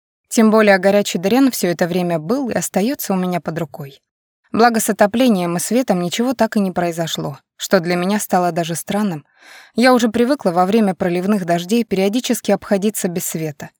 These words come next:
Так почему же снежная буря вдруг стала исключением? Однако вместо отключения электропитания и теплоснабжения я совершенно неожиданно получила более серьезную проблему,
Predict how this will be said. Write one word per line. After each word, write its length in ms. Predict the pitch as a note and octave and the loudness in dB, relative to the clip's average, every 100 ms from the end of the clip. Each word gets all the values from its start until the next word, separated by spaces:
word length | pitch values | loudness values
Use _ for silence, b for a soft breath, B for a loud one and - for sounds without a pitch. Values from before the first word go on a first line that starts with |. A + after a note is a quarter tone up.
| _ _ | _ _
Так 160 | G3 - | -4 -2
почему 360 | F#3+ B3 C#4+ | 0 2 2
же 120 | A3 | 2
снежная 540 | D#3+ G#3 F#3+ D3+ D#3+ D#3 | 0 0 0 -2 -2 -2
буря 320 | F3+ C4+ E3+ | -2 -2 -2
вдруг 300 | D3+ A3 - | -2 -4 -4
стала 320 | - F#3+ E3+ | 0 0 2
исключением? 800 | D#3 - F3 - E3 C#3+ D3 D3 - _ _ _ - | -2 -6 -8 -6 -8 -8 -12 -16 -20 _ _ _ 0
Однако 420 | G3+ G#3+ G#3 G#3 | 2 4 2 2
вместо 360 | G#3+ G#3 - | 2 2 2
отключения 600 | G#3 - G#3 - G#3+ G3+ | 2 2 0 2 2 2
электропитания 800 | G3 - - - G3+ G#3 G3+ F#3 | 0 -2 -4 -4 0 0 2 0
и 40 | F3 | -4
теплоснабжения 1000 | F#3+ - F3+ F#3+ F3+ F#3+ B3+ A3 D#3+ D3+ - | -4 -4 -4 -4 -4 0 2 2 0 -8 -4
я 180 | G#3 A3 | -2 0
совершенно 460 | A3+ A3+ C#4 C4+ | 0 -2 2 2
неожиданно 580 | A3 G3+ G3+ B3+ G#3 F#3 | 4 2 0 0 0 0
получила 440 | G3 F#3+ - A#3 G3+ | -2 -4 0 0 2
более 320 | A#3+ F#3 E3 | 2 2 0
серьезную 540 | - E3 E3 D#3 D#3 | -4 -4 -4 -4 -4
проблему, 500 | E3+ D#3+ D#3+ D3+ C#3+ | -4 -4 -4 -6 -10